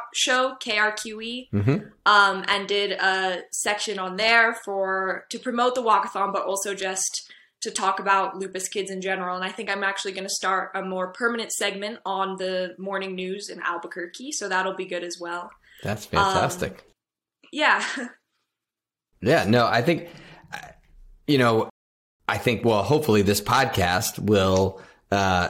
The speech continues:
Speaker 2: show you, you know, a little bit further into the lupus world. And so I would encourage anybody who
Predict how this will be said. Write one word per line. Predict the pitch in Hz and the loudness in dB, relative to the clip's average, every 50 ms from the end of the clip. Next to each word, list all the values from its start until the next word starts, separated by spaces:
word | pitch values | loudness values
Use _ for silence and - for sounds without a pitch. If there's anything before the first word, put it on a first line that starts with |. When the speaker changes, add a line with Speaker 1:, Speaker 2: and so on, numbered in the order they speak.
| - - | -2 -4
Speaker 2:
show | - - - - 110 104 | -2 0 2 4 4 4
you, | 101 98 98 98 95 95 95 - - - | 4 4 4 4 4 2 2 0 0 -2
you | - 101 101 | 0 2 2
know, | 92 92 95 98 | 2 4 4 4
a | 98 95 | 4 4
little | 95 104 101 98 | 4 4 6 6
bit | 107 98 - | 4 2 2
further | - - 104 101 95 95 95 | 4 4 4 6 6 6 4
into | 95 95 - - | 4 4 2 2
the | 92 | 2
lupus | 92 95 98 95 - 98 92 - | 4 4 4 4 2 0 0 2
world. | - 92 92 98 104 113 113 | 2 4 4 4 4 4 4
And | 107 95 90 | 2 2 2
so | - - 92 90 | 2 2 4 4
I | 87 - 90 95 98 | 4 2 2 2 4
would | 95 98 95 | 4 4 4
encourage | 92 90 92 - 104 101 92 95 95 95 90 90 - - - - - - - - - - - | 2 2 2 2 2 2 4 4 4 2 0 -2 -6 -8 -10 -14 -16 -14 -16 -16 -16 -8 -2
anybody | - 117 131 143 127 123 120 117 110 104 | 0 2 2 4 4 4 4 4 4 4
who | 98 104 104 98 98 95 90 - | 4 6 6 6 4 4 2 0